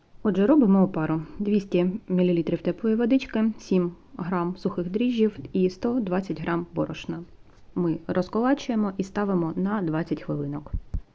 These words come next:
Через двадцять хвилин беремо двісті мілілітрів теплої водички, в неї додаємо одну чайну ложку солі, розколачуємо і додаємо до нашого тіста. Наше тісто вже, бачите, як підійшло,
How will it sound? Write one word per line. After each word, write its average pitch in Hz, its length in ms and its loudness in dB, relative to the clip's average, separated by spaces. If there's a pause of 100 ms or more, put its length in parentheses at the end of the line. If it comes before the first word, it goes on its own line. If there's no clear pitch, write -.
(180)
Через 240 300 2
двадцять 226 340 0
хвилин 180 420 0
беремо 190 380 2
двісті 190 380 -2
мілілітрів 170 500 -2
теплої 185 380 0
водички, 208 460 0 (340)
в 180 140 2
неї 180 260 4
додаємо 175 760 2 (100)
одну 185 400 0 (160)
чайну 170 440 0
ложку 175 440 -4 (220)
солі, 214 400 2 (1200)
розколачуємо 196 1120 2 (100)
і 247 140 4
додаємо 190 600 4
до 190 280 2
нашого 170 480 2
тіста. 165 480 -4 (1700)
Наше 180 280 0
тісто - 320 -8
вже, 170 120 -6
бачите, 165 380 -6
як 170 140 -6
підійшло, 233 560 4